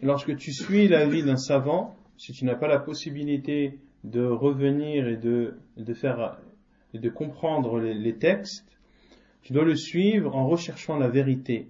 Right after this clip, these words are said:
Et tu ne dois pas suivre en suivant tes passions. C'est-à-dire, moi, je prends l'avis de tel cheikh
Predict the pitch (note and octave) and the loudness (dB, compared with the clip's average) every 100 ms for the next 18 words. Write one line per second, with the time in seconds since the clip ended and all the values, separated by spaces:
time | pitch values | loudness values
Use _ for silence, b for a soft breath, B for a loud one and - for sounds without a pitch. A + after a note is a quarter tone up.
0 | _ - A2+ B2+ A#2 B2 F3+ E3+ - F3+ | _ -14 -8 -4 -2 2 2 0 -4 -4
1 | F3+ C3+ C3 - - D#3+ D3 D3 F3+ F#3 | -2 -2 -2 -4 -8 -6 -4 0 0 0
2 | - - F3 - B2 - B2 G#2 - - | -8 -10 -8 -4 -4 -4 -6 -6 -8 -20
3 | _ b b b b A#2+ C3+ C#3+ D#3 D#3 | _ b b b b -2 0 0 2 0
4 | C#3 C3 D3 C#3+ C3 B2+ C3+ B2 A#2+ - | 0 -4 -2 0 2 2 2 0 -2 -2
5 | C#3+ C3 - E3 | -2 -4 -6 -4